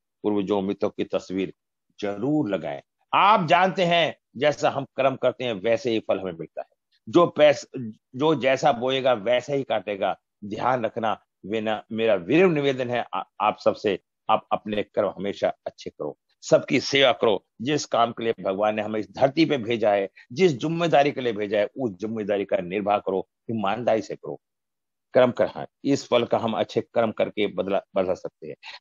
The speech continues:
तीसरा फल हमें वास्तु से मिलता है। इस फल को हम किसी अच्छे वास्तुशास्त्र में राय लेकर बदल सकते हैं। एक बार की बात, गुरु नो-, नानक देव जी और भाई मर्दाना जी आपस में वार्तालाप कर रहे थे।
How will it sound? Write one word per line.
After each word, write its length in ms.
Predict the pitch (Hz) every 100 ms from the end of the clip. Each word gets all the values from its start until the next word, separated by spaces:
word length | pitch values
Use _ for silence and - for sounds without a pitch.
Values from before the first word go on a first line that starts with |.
| _ -
तीसरा 540 | 190 180 - 165 156
फल 320 | - 147 143
हमें 260 | 123 127 127
वास्तु 540 | 98 95 107 - 131
से 160 | 123 110
मिलता 300 | 82 - 71
है। 120 | 62 _ _ _ _
इस 280 | 156 160 -
फल 160 | 147 143
को 160 | -
हम 160 | 135 139
किसी 340 | - 131 135
अच्छे 440 | 127 117 - - 117
वास्तुशास्त्र 720 | 104 104 - 117 - 107 -
में 160 | 107 101 _ -
राय 260 | 110 98 104
लेकर 260 | 98 95 98
बदल 240 | 87 95
सकते 340 | - - -
हैं। 80 | 78 _ - -
एक 320 | 165 175 180
बार 180 | 151 160
की 140 | 160 143
बात, 360 | 135 127 - _ _ _ -
गुरु 180 | 151 156
नो-, 200 | 147 139 123
नानक 320 | 117 127 127
देव 240 | 110 117
जी 300 | 107 110 98 _ _ -
और 140 | 117
भाई 300 | 90 - 107
मर्दाना 460 | 101 92 90 107 110
जी 280 | 95 101 90 -
आपस 300 | 104 - 101 104
में 80 |
वार्तालाप 720 | 85 - - 95 95 90 90 -
कर 100 | 87
रहे 120 | 85
थे। 200 | -